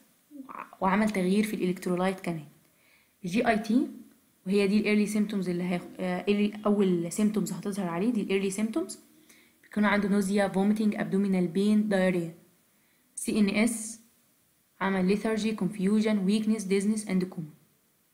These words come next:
الالكترولايت بقى بيعمل ايه؟ احنا قلنا ان احنا لما، لما عمل inhibition للصوديوم بوتاسيوم اي تي بيز بوم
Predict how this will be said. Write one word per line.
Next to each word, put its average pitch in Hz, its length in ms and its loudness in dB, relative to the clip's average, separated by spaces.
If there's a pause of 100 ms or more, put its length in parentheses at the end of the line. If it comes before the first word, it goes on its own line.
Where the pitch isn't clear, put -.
(1200)
الالكترولايت 208 760 2
بقى 247 300 -2 (160)
بيعمل 202 400 0
ايه؟ 247 200 2 (720)
احنا 196 200 -4
قلنا 226 460 2 (180)
ان 180 80 -2
احنا 190 280 -2
لما، 180 480 0 (140)
لما 180 260 0
عمل 196 280 2
inhibition 185 440 0
للصوديوم 185 420 -2
بوتاسيوم 190 420 -4
اي 185 80 -4
تي 185 120 -10
بيز 190 300 -2
بوم 277 420 -2